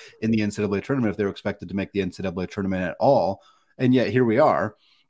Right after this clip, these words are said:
with this team taking care of business in the first round, with this team taking care of business in the second round against Kentucky. And now they're advancing into the Sweet sixteen. They have one of the best young guards, or one of the best guards in the country in Markquis Nowell. Keontae Johnson's been playing fantastic. And, and we're talking about, uh,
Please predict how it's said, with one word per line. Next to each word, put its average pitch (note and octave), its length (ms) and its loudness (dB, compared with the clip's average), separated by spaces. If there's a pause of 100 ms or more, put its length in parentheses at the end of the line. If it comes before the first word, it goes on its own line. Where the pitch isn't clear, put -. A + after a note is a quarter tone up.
(540)
with A#2 180 0
this A2+ 220 -4
team A2+ 200 0
taking A2 300 -2
care A2+ 160 4
of G2+ 60 2
business G#2 320 0
in A2 80 -2
the G2+ 60 -4
first G2+ 300 -2
round, G#2 200 -2
with G#2 100 -6
this G2 140 -6
team G#2 180 -6
taking G2 300 -6
care G2 280 -2
of F#2 240 -6
business G2 360 -4
in F#2+ 60 -4
the F#2 60 -6
second G#2 280 -6
round F#2+ 180 -2
against F#2 260 -8
Kentucky. G#2+ 540 -4 (320)
And G#2 160 0
now A#2 140 2
they're A#2+ 120 2
advancing A2 380 -2
into A2+ 140 0
the G#2 60 -6
Sweet A#2 200 -4
sixteen. A2+ 380 -2
They A2 100 2
have G#2 240 -2
one A2 100 0
of G2+ 60 0
the F#2+ 60 -2
best G#2+ 240 -2
young G#2 160 0
guards, G2+ 360 0
or A2+ 160 -6
one G#2 140 -4
of G2 80 -2
the G#2 60 0
best G2 120 -4
guards A2 280 4
in G2+ 40 -2
the G#2 60 -2
country G2+ 400 -2
in F#2+ 100 0
Markquis F#2+ 380 -6
Nowell. A2 420 0 (380)
Keontae G#2 260 -2
Johnson's G#2 420 -2
been G2 120 -4
playing G2 240 -4
fantastic. G2+ 720 -4
And, F#2 240 -4
and F#2+ 160 -4
we're G#2 100 -2
talking A2+ 260 -2
about, G2 300 -2
uh, F#2 220 -6